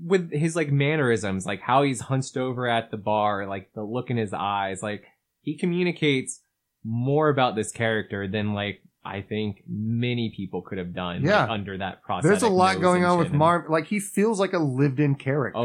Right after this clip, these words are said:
Speaker 1: Oh, yeah.
Speaker 2: And that's what's awesome.
Speaker 1: Yeah.
Speaker 2: And Mickey Rourke just fucking crushes it. He's got,
Speaker 1: Mm-hmm.
Speaker 2: uh, the way he talks is so simple and so efficient. It is like a big, dumb bastard, but Marv is also very smart, like, streetwise. He knows
Speaker 1: Oh,
Speaker 2: how
Speaker 1: yeah.
Speaker 2: this fucking city works,
Speaker 1: Mm-hmm.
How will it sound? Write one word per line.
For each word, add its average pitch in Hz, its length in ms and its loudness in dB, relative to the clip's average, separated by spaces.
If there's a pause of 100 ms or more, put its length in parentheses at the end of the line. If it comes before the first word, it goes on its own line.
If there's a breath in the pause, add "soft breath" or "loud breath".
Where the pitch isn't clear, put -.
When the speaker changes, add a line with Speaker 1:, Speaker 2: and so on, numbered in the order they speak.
(200)
Speaker 1:
Oh, 87 40 -4
yeah. 95 340 -2
Speaker 2:
And 139 120 2
that's 170 180 2
what's 175 240 0
awesome. 135 320 4
Speaker 1:
Yeah. 113 60 0
Speaker 2:
And 135 100 4
Mickey 185 240 0
Rourke 185 460 -4
just 170 200 -6
fucking 180 300 -2
crushes 175 340 -2
it. 117 120 -6
He's 127 140 0
got, 165 260 0 (280)
Speaker 1:
Mm-hmm. 113 160 -16 (420)
Speaker 2:
uh, 151 100 -6
the 151 100 2
way 196 200 4
he 190 120 2
talks 160 400 0
is 131 140 -4
so 147 120 0
simple 165 520 0
and 131 100 0
so 131 260 -2
efficient. 180 680 -2 (160)
It 147 100 0
is 170 160 2
like 175 160 0
a 143 60 0
big, 127 340 2
dumb 135 240 2
bastard, 135 500 0
but 135 240 2 (260)
Marv 208 300 2
is 208 120 2
also 202 280 2
very 165 260 0
smart, 156 460 0
like, 127 200 -4
streetwise. 101 800 -6
He 143 100 2
knows 147 420 4
Speaker 1:
Oh, 123 80 -4
Speaker 2:
how 139 60 4
Speaker 1:
yeah. 131 60 0
Speaker 2:
this 135 120 -2
fucking 131 380 -2
city 131 320 -2
works, 123 640 -6
Speaker 1:
Mm-hmm. 110 220 -8